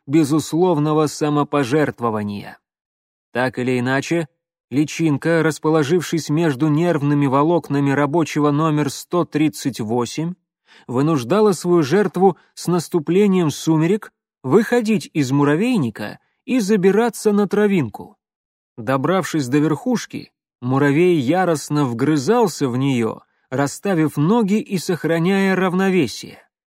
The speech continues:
Первый раз в таком положении он провёл всю ночь, самое время выпаса диких травоядных животных.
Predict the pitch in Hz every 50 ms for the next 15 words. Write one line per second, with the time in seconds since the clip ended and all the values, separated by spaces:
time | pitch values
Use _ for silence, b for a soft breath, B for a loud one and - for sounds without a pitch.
0 | _ _ _ _ _ _ _ - 120 135 143 139 131 131 135 135 135 160 175 165
1 | 131 - - - - 123 110 - 160 151 123 - 135 131 135 127 117 160 202 202
2 | 160 135 113 104 104 B B B B 127 B - 156 175 175 156 - - 147 151
3 | 156 139 165 175 175 165 143 - - - - 139 160 185 190 185 185 196 180 156
4 | 113 - - - - - _ _ _ _ _ _ - - - 139 143 147 147 143
5 | 139 131 131 127 123 117 107 117 127 143 151 156 147 135 123 120 110 104 131 160
6 | 180 156 - 156 139 - - 151 147 131 - _ _ _ - 123 107 123 151 165
7 | 151 - 160 143 - - - 139 135 131 120 123 123 123 131 131 131 107 120 120
8 | 123 120 113 107 101 113 113 104 117 120 113 107 _ _ _ _ _ _ _